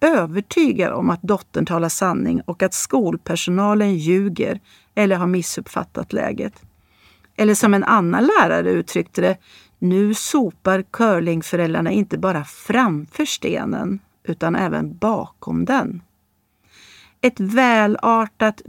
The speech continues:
duktigt barn har blivit ett kvitto på att man själv är en lyckad person. "Inget är mitt barns fel.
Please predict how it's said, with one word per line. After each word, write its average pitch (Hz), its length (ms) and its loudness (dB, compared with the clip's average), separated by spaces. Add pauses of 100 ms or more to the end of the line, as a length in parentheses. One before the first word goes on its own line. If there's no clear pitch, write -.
(160)
duktigt - 680 -2
barn 175 480 2
har 185 120 -2
blivit 180 280 -2
ett 175 160 -6
kvitto - 540 -2
på 196 140 -2
att 175 140 -4
man 175 140 -2
själv 180 460 -2
är - 40 -2
en 175 180 -2
lyckad 175 500 -4
person. - 640 -2 (500)
"Inget 180 760 2
är - 80 -2
mitt 151 280 -4
barns - 400 -4
fel. - 400 -6